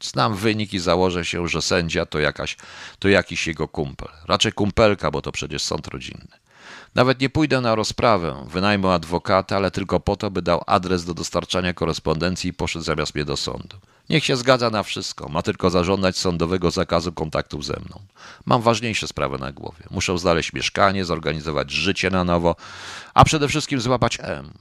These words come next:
Czas przestać płakać nad sobą i wziąć się do roboty.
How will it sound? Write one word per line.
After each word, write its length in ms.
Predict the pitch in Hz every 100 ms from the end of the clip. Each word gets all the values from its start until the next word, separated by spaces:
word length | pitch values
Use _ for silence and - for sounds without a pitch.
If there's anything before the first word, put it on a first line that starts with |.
| -
Czas 200 | - 104
przestać 380 | - 101 101 -
płakać 400 | 98 95 90 -
nad 140 | 80
sobą 320 | - 82 78
i 20 | 73
wziąć 240 | 73 65
się 120 | -
do 120 | 71
roboty. 520 | 67 64 - - _